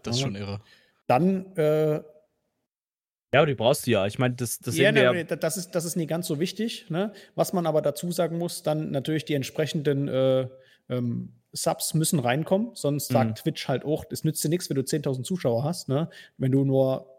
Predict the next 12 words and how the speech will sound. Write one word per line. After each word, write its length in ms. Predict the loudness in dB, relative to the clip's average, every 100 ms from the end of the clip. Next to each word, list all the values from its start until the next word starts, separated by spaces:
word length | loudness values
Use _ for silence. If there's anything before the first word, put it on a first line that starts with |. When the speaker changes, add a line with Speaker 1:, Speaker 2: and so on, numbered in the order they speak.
| _ -6
Speaker 2:
hundert 320 | -2 0 0
Subs, 340 | 0 -4 -6 -6
äh, 260 | -2 -2 -2
im 80 | -2
Monat 260 | -2 -2
hast, 320 | -4 -6 -14 _ _
kriegst 200 | -10 -4
du 60 | -2
den 80 | 0
Partner 260 | -2 -2
trotzdem 340 | -2 -2 -4 -8
nie. 140 | -10